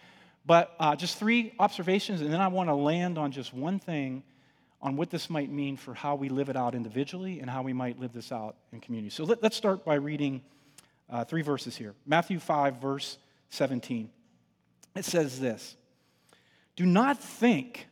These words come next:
these are Jesus' words, "I've come to abolish the law or the prophets. I've not come to abolish them, but to fulfill them.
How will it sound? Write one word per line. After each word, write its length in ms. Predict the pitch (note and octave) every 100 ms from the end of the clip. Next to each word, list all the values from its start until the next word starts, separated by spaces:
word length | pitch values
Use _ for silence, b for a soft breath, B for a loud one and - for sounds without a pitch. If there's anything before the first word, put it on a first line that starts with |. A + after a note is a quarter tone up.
| _ _
these 140 | C#3 C#3
are 80 | B2+
Jesus' 480 | - D3 D3+ D#3 D3+
words, 380 | D3 D#3+ A2+ - b b b
"I've 240 | E3+ E3+
come 320 | - G3+ G3+ G3
to 220 | F3+ C#3+
abolish 720 | G#2+ C3 D#3+ F#3+ A2+ - - _
the 100 | A#2+
law 360 | G#2+ G#2 F#2+ - _ _ _ _ _ _ _ _ _ _
or 100 | B2+
the 80 | A#2+
prophets. 560 | - A2+ G2+ A#2 - - _ _ _ _ _ _ _ _
I've 160 | - F#3
not 180 | C4+ G3
come 240 | F3 D3
to 180 | C3 B2+
abolish 500 | G2+ A#2+ C3 A2+ -
them, 300 | G#2+ G2 C#3+ - _ _
but 160 | - F#3
to 100 | F3+
fulfill 560 | - D#3 - C4 D4+ B3
them. 320 | A#2+ G2